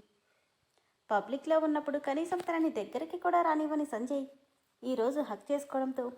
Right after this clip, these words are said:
బొమ్మలా బిగుసుకుపోయింది సరయు. కంటి నిండా నీటితో, "ఎందుకు నన్ను వదిలి వెళ్ళిపోయావు? పో అంటే వెళ్ళిపోతావా? నాకు చెప్పి వెళ్ళాలని తెలియలేదా నీకు?" అని సంజయ్ అంటుంటే, నవ్వుతూ అతడి వీపు చుట్టూ చేతులేసి,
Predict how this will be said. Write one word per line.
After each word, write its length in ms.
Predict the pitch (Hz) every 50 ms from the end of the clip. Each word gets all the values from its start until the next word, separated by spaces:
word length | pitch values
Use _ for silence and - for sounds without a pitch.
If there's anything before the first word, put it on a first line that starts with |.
| - - - _ _ -
బొమ్మలా 360 | 208 208 226 262 311 320 330 294
బిగుసుకుపోయింది 920 | 220 214 214 254 - 320 294 294 269 254 240 247 240 240 240 226 233 240
సరయు. 480 | 240 - 226 202 202 208 208 214 220 - - _ _ _ _ _ _ _ _ _ _ _ _ - - - _ _ _ -
కంటి 260 | 214 214 226 - 320
నిండా 280 | 311 370 370 359 370 359
నీటితో, 520 | 320 311 311 311 311 294 302 285 302 320 311 - - - _ _ _ _ 214
"ఎందుకు 300 | 202 220 254 294 - 277
నన్ను 220 | 233 220 214 208
వదిలి 200 | 196 226 233 233
వెళ్ళిపోయావు? 520 | 214 196 202 214 214 220 214 208 202 202 - - - - _ _ _ _ _ _ _ _ _ _ _ -
పో 100 | 285 294
అంటే 260 | 294 269 277 262 262
వెళ్ళిపోతావా? 680 | 214 208 214 254 254 262 247 247 240 220 220 233 254 - - - _ _ _ _ _ _ _ _ _ _ _ _ -
నాకు 200 | 302 330 320 330 - 240
చెప్పి 180 | 226 - 320
వెళ్ళాలని 360 | 302 294 277 277 277 277 269
తెలియలేదా 480 | 262 - 214 233 269 285 285 269 262 254
నీకు?" 340 | 254 247 240 240 254 269 262 - - _ _ _ _ _ _ _ _ _ _ -
అని 180 | 233 247 240
సంజయ్ 380 | 240 226 196 196 202 254 269 269
అంటుంటే, 540 | 262 254 254 262 254 254 254 269 254 240 240 - - _ _ _ _ _ _ _ _ _ _ _ _ _ _ _ - - _ _ _ _ _ _ _ _ _ -
నవ్వుతూ 360 | 233 262 262 302 392 403 403
అతడి 260 | 403 381 381 359 320
వీపు 260 | 269 262 302 320 349
చుట్టూ 260 | 349 339 349 349 349 330
చేతులేసి, 640 | 320 294 294 285 302 285 294 285 294 294 262 277